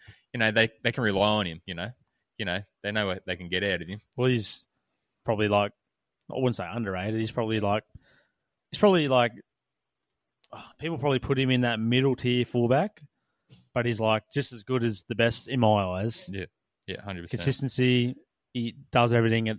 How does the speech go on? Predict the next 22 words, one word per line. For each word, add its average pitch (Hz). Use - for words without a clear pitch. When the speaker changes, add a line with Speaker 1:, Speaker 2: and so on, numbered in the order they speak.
Speaker 2:
hundred 117
mile 113
an 104
hour. 110
Speaker 1:
Very 113
good 120
sport -
player 101
too, 101
I 98
think, 101
as 90
well. 95
Especially 110
if 87
they 92
make 95
a 87
break, 87
he's 92
always 95
there. 92